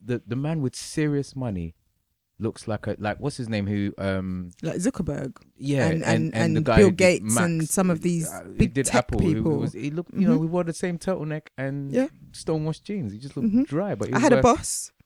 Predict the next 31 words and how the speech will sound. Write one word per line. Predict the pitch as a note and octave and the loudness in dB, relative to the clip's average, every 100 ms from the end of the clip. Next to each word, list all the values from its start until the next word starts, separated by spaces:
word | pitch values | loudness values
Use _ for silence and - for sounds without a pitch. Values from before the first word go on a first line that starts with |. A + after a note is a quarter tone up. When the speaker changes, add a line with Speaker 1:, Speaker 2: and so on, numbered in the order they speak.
| _ _ - | _ _ -4
Speaker 2:
who, | A3+ A3 | 2 2
who | |
Speaker 1:
millions. | A3 G3+ G#3 | 2 2 4
Speaker 2:
I | G3 | 4
worked | G3 F#3+ - | 2 0 0
with | F3+ E3 E3 - | -2 -2 -6 -6
quite | F#3 | -4
recently, | F3 F#3+ F3 - D#3 D#3+ G#3+ _ _ _ _ - | -2 -2 -4 -4 -4 -4 -4 _ _ _ _ -2
who | G#3 G3 F#3 F#3 - _ _ _ _ _ _ - | 2 2 0 -4 -14 _ _ _ _ _ _ -4
we | G3+ | 0
worked | F#3+ F#3 - - | 2 2 0 -2
in | F3+ | 0
a | E3+ | 0
very | F#3 F3+ F3 | 0 0 0
relaxed | E3 E3+ F3+ E3+ - - - _ | -2 -2 -2 -4 -8 -12 -12 _
environment. | E3+ E3 E3 D#3+ D#3 D#3 D#3+ - _ - | -4 -2 0 0 0 -2 -2 -6 _ -6
It | E3 | -4
was, | E3 D#3+ D#3 - - | 0 0 -2 -6 -4
um, | D#3 D3+ D3+ | -4 -2 -6
the | - F#3 | -6 -6
tech | - G#3 - | -4 -6 -6
department | E3+ F#3 E3+ - D3+ D3 | -4 -2 0 -2 -4 -4
of | D3+ D#3 | -6 -4
a, | D3 D3 | -4 -6
of | D#3 D#3 | -6 -4
a, | D3 C#3+ C#3+ C#3+ - _ _ _ _ - | -4 -4 -4 -4 -8 _ _ _ _ -4
of | E3 D#3 | -2 0
a | |
publishing | - F3+ E3+ - D#3+ D3+ | 0 2 -2 -2 -2 -2
house, | D3 D3 G3 - - _ _ _ | -2 -4 -6 -8 -16 _ _ _
and | F3+ F3 E3+ E3 E3 - | -2 0 0 0 -2 -6